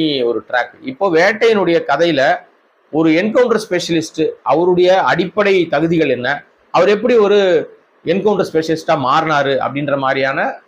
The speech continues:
ஒரு கதை களத்தை தான் அவர் வந்து வே-, ஞானவேல் சொல்வதற்கு முயற்சி எடுத்திருக்காருன்னு ஞானவேலே ஒரு, ஒரு, ஒரு பேட்டியில வந்து சொல்லியிருக்காரு.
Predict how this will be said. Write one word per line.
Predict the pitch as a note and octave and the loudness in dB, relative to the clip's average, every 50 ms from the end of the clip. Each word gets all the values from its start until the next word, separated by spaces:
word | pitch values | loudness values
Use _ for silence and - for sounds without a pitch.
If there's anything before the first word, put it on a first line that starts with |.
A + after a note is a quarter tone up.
| _ _ | _ _
ஒரு | - C#3 C#3 C#3 C3 B2+ A2+ G#2 _ _ | -4 -2 0 0 0 0 -2 -6 _ _
கதை | - D3 E3 F3+ F3+ F3+ | -2 0 0 0 0 0
களத்தை | - D3+ C#3+ D3 C#3 C#3+ C3+ | -2 0 0 0 0 0 0
தான் | C3 D#3 G3 G3 - - | 0 0 0 -2 -2 -2
அவர் | C3 C3 C3+ B2+ | -2 -2 0 0
வந்து | B2 B2 C#3+ D#3+ | 0 -2 -2 -2
வே-, | C3+ B2+ C3 B2 A#2+ A2+ | 0 2 2 2 2 0
ஞானவேல் | A#2+ C3+ D3 D3+ D3 C#3 C3 - | 0 0 0 0 0 -2 -2 -4
சொல்வதற்கு | - C3 C#3+ D3 C#3 C3 B2 A#2 - D#3 C#3+ | -4 -2 0 0 0 -2 -2 -6 -6 -6 -2
முயற்சி | C3 C#3+ D3 - C#3 | -2 -2 -2 -2 -4
எடுத்திருக்காருன்னு | C3+ A#2 A2 A2 G#2+ A#2+ A#2+ A2+ C3+ D#3+ D4+ D#4 - _ _ _ _ _ _ - | -8 -8 -8 -6 -2 -2 -2 -2 -2 -4 -4 -6 -8 _ _ _ _ _ _ -6
ஞானவேலே | C3+ C#3 C3 E3+ G3+ G#3+ A3 G#3+ G#3 G#3 G#3+ G#3+ G#3+ G3+ F#3 E3 D3+ C#3+ C3+ B2+ - - | -2 2 2 4 4 4 4 4 4 4 2 2 2 4 2 2 2 0 -2 -4 -6 -6
ஒரு, | C3+ C3+ C#3+ C3+ C3 C3 C3 B2 A#2+ A#2+ A#2 A2+ A2 G#2+ G#2 G2+ - _ _ _ _ _ _ _ _ _ _ - | -4 -2 -2 0 0 0 0 0 0 2 2 0 0 -2 -4 -8 -14 _ _ _ _ _ _ _ _ _ _ -4
ஒரு, | C#3+ C#3+ C#3+ C3+ C3 C3 | -2 0 0 0 0 0
ஒரு | D#3 D3 D3 D3 D3 | 0 0 0 -2 -2
பேட்டியில | - F3 F3+ F3+ F3 E3 D3 C#3+ | -2 -2 0 0 0 0 0 2
வந்து | C3+ C3+ C#3 D3+ | 0 0 -2 -4
சொல்லியிருக்காரு. | - - C3+ C#3 C#3 A#2+ G#2+ A2 F#2+ - | -4 -4 -2 -2 -2 -2 -2 -2 -4 -4